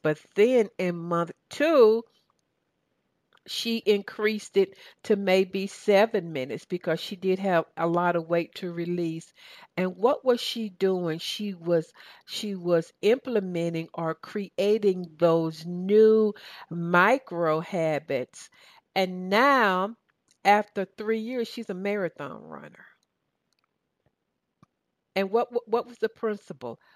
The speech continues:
The principle was consistency, practice,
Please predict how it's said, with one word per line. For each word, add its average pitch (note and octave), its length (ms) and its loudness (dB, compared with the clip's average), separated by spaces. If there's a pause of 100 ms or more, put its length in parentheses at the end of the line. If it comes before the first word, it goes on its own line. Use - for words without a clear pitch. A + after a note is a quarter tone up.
(140)
The F#3+ 100 0
principle A#3 720 -6
was E3 380 -4
consistency, A#3 1600 -4 (460)
practice, G3+ 960 4